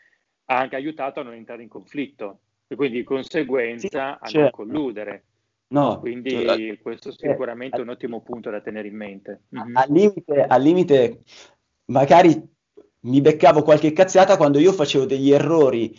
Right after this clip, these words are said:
Speaker 2: tecnici enormi da dover rifare la registrazione. Ah, ma lì
Speaker 1: Ok.
Speaker 2: è sufficiente <laughs> scusarsi e dire:
Speaker 1: Certo.
Speaker 2: "Capita, amore, capita, non posso farci nulla, ho sbagliato, e dai, rifacciamo, dai.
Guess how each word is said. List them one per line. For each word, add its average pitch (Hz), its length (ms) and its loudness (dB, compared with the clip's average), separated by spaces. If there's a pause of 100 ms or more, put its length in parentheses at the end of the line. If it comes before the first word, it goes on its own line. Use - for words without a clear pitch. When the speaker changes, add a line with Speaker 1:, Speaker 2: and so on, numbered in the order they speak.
(280)
Speaker 2:
tecnici 139 800 0
enormi 175 560 6
da 165 140 6
dover 151 400 4
rifare 147 680 4
la 131 120 4
registrazione. 117 840 -2 (280)
Ah, - 180 -4 (120)
ma 151 120 4
lì 202 320 4
Speaker 1:
Ok. - 180 -20 (200)
Speaker 2:
è 147 80 0
sufficiente 165 760 2
<laughs> - 240 -6
scusarsi 160 580 2 (360)
e 180 120 0
dire: 156 260 2
Speaker 1:
Certo. 135 480 0
Speaker 2:
"Capita, - 560 -2
amore, 135 280 4
capita, 123 460 0
non 123 140 -6
posso 143 280 -2
farci 139 300 0
nulla, 117 460 2
ho 151 80 4
sbagliato, 127 760 2
e 123 320 -2
dai, 135 240 6
rifacciamo, 113 540 -2
dai. 120 240 0